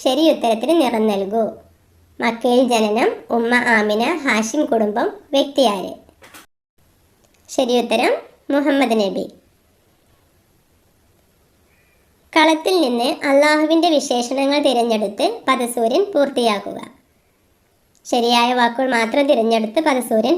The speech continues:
പൂർത്തിയാക്കുക. ശരിയുത്തരം കാരുണ്യവാൻ, രക്ഷകൻ, പടച്ചവൻ, പൊറുക്കുന്നവൻ. നല്ല കാര്യങ്ങളും ചീത്ത കാര്യങ്ങളും വേർതിരിച്ചെഴുതാം.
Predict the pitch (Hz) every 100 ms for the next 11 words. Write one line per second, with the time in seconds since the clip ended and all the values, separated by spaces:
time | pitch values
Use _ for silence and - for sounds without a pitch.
0 | 330 285 285 226 202 202 190 - - _
1 | _ _ _ _ _ _ _ _ _ _
2 | _ _ _ - 254 233 226 226 240 466
3 | - - _ _ _ _ _ _ _ _
4 | _ - 240 226 226 220 233 330 539 -
5 | _ - 233 226 - 220 254 453 - -
6 | 262 226 214 208 214 359 - - 320 302
7 | - 220 180 180 - _ _ _ _ _
8 | _ _ _ _ _ _ _ _ _ _
9 | _ _ _ - 311 330 415 392 311 269
10 | 277 294 285 247 285 285 233 226 254 349
11 | 254 240 233 226 233 220 202 220 208